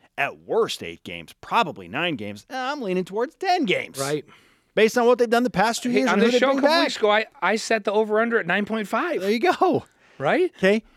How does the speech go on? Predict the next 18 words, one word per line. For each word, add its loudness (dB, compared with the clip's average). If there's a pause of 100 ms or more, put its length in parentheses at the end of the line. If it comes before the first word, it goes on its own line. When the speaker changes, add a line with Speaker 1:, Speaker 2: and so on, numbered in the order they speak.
(120)
Speaker 1:
So 4
does 4
the 2
F 2
P -2
I 2
having -2
B -4
Y 4
U 0
going 0
seven 0
and 0
five -4 (680)
make 2
you 2
push -2
pause 0